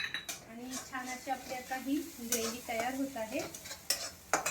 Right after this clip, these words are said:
आणि, अम, अ, हे मशरूम आहेत ना, मी, अ, स्वच्छ चार पाण्याने, गरम पाण्यामध्ये घातलेले आहेत,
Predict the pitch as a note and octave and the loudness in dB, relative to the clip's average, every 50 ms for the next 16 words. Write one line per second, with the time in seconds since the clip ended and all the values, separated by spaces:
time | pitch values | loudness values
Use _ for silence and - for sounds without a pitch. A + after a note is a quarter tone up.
0 | - - - - - - - - - - - - - - - - - - - - | -2 -4 -8 -12 -12 -12 -12 -12 -14 -14 -14 -12 -12 -12 -12 -14 -4 2 4 4
1 | - - - - - - - - - - - - - - - - - - - - | 6 4 2 -4 -8 -10 -10 -10 -8 -8 -2 4 4 4 4 2 -6 -10 -10 -12
2 | - - - - - - - - - - - - - - - - - - - - | -10 -8 -8 -10 -10 -12 -6 -2 0 0 0 -2 -8 -14 -16 -16 -16 -16 -16 -16
3 | - - - - - - - - - - - - - - - - A#3+ B3 C4 C4+ | -16 -16 -16 -14 -14 -14 -14 -16 -16 -18 -18 -18 -16 -12 -8 -6 -4 0 2 4
4 | C4+ C#4 C#4 C4+ C4+ C4+ C4 C4 C4 C4 C4 C4 B3+ - - B3 B3 B3 B3 B3 | 6 6 6 6 6 4 4 4 2 2 2 0 -2 -4 -4 -2 -2 0 0 2
5 | B3 D4 F4+ F4+ G4+ E4+ D#4+ D#4+ - E4 F#4 G#4 G#4 F#4+ G4 - - F#4 F#4 F#4+ | 4 6 6 8 10 8 8 8 6 4 4 6 6 4 4 4 4 2 4 6
6 | F4+ F4 F4+ F#4 F4 D4+ D4 C#4 C4+ C4+ C4+ - - D#4+ C#4+ C#4 - - - F#4 | 8 8 8 8 6 6 4 4 4 2 0 0 2 2 2 2 2 0 0 0
7 | F#4+ F4+ - - - - - - E4 D4+ D4+ E4 F4 - - F4 D#4 D4+ D4 D4 | 0 -2 -6 -14 -20 -20 -6 0 4 6 6 6 4 4 4 4 4 6 6 6
8 | D4 D4+ C#4 - C4+ C4 C4+ C#4+ C#4+ C#4+ C#4+ D4 C#4+ C#4+ C#4+ C#4 C#4+ C#4+ C#4+ C#4+ | 6 6 4 4 2 2 4 2 2 4 4 4 4 4 4 2 2 2 2 2
9 | D4+ C#4 - - A#3+ B3 B3 B3+ C4 D#4 | 2 0 -2 -2 -4 -4 -2 0 0 -2